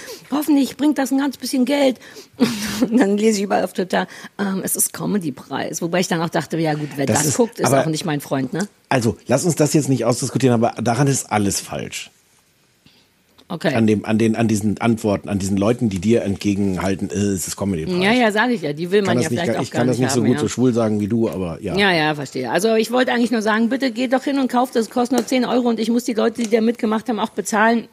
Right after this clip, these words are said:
Speaker 1: Wobei, es haben auch schon ordentlich Leute gekauft und das ist auch ganz süß.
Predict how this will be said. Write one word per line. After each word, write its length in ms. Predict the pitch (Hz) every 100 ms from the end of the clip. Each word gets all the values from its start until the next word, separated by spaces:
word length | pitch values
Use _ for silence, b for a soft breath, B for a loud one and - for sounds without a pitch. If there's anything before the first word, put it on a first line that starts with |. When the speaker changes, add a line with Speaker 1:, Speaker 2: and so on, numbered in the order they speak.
| _
Speaker 1:
Wobei, 260 | 180 170 151
es 140 | 147 143
haben 160 | 151
auch 100 | 135
schon 280 | - 143 131 -
ordentlich 400 | 143 151 156 143
Leute 200 | 147 139
gekauft 260 | 143 -
und 80 | 131
das 100 | -
ist 60 | -
auch 80 | -
ganz 180 | 131
süß. 180 | - -